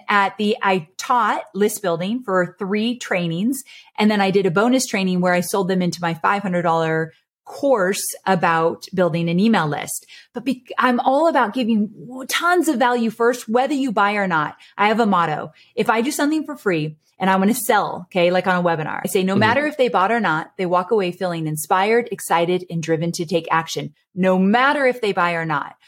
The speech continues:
Speaker 1: So I know I'm always delivering on the front end. So when I sell, I never feel salesy. I never feel weird about it. I've earned it. I earned the right to sell. And Camp is a great sales vehicle, a webinar,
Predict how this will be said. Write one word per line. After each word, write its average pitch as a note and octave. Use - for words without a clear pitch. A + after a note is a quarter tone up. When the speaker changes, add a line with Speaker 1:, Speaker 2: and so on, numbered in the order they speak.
Speaker 1:
So G#3+
I D4+
know C4+
I'm F#3+
always G#3
delivering F3
on F3
the E3
front F3
end. A3+
So G3
when F#3
I C4+
sell, A3+
I E3+
never F#3+
feel F#3+
salesy. E3
I F3
never G3
feel A#3
weird E3+
about F3
it. F#3+
I've F#3
earned A#3
it. -
I -
earned C4
the A#3+
right F3+
to F#3+
sell. -
And G3
Camp G3+
is F3+
a F#3+
great -
sales F3+
vehicle, F3
a E3+
webinar, A#3+